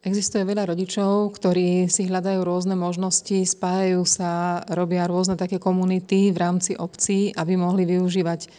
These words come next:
systém podobný detským škôlkam. A ako to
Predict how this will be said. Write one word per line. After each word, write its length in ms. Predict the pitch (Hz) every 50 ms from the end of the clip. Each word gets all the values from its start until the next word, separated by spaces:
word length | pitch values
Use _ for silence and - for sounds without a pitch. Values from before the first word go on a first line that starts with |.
| - -
systém 320 | - - 180 - - 185
podobný 400 | 165 160 165 156 170 160 165 165
detským 400 | 151 160 156 - - - 170 165
škôlkam. 560 | 156 - - 165 156 156 156 - 165 - 180 180 - - - - - - - - - - - -
A 240 | 165 151 151 151 - - -
ako 180 | 185 185 - 240
to 100 | - 247